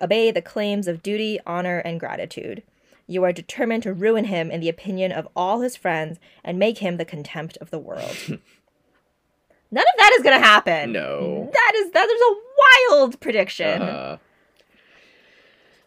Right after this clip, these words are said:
Speaker 2: "Neither duty, nor honor, nor gratitude," replied Elizabeth, "have any possible claim on me in the present instant."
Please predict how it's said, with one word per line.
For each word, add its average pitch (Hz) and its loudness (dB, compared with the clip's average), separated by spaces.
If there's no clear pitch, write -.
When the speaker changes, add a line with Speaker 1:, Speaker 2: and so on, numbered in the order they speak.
Speaker 2:
"Neither 220 4
duty, 247 -2
nor 196 4
honor, 180 2
nor 156 2
gratitude," 107 2
replied 101 -2
Elizabeth, 95 -4
"have 104 -8
any 139 -2
possible 127 -4
claim 95 -8
on 92 -8
me 90 -10
in 104 -10
the 98 -6
present 90 -10
instant." - -18